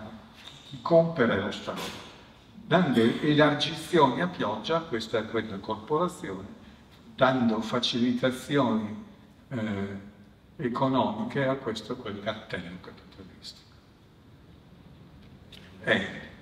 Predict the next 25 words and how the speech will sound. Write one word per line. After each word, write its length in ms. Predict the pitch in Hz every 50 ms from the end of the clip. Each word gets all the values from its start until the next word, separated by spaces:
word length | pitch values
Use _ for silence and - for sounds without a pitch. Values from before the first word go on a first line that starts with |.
| - - -
un 220 | - - - -
vasto, 540 | 131 131 127 127 - - - 127 131 - - -
vasto 460 | 123 113 113 - - - - 170 -
programma 720 | - - - - 104 143 170 - - - 98 95 95 90 - - - - - - - - - -
al 260 | 123 117 110 110 107
quale 420 | - 139 127 117 110 107 - 95 98 - - - - - - - - - - - 101
il 60 | 101
nazismo 540 | 113 117 117 - - - - - - 135 131 120 117 113 - - -
praticamente 840 | - 113 110 - - - - - 127 120 120 117 101 98 113 110 123
non 220 | 117 101 95 95 87
diede 300 | 104 113 123 120 120 -
retta. 420 | 98 110 101 98 - - - - - - - - - - -
Per 120 | - 143 -
cui 260 | - - 120 117 117 - - - - -
quelli 280 | - - 226 226 226 220
che 140 | - - 123
sono 260 | - 139 139 127 -
rimasti 460 | 131 135 135 139 143 143 - - 139 135
dentro 320 | 139 120 110 - - 110
avevano 460 | 113 117 165 143 113 110 110 107 107
posizioni 680 | - - 127 113 123 147 143 - - 151 120 117 110 117
intermedie 760 | 135 123 - 139 135 131 131 127 143 156 165 170 165 165 151
nel 140 | 135 117 113
Ministero 560 | 107 107 107 104 - - - - 117 110 110
dell'Economia. 800 | 107 107 104 104 98 95 - 113 113 110 110 107 101 95 92 95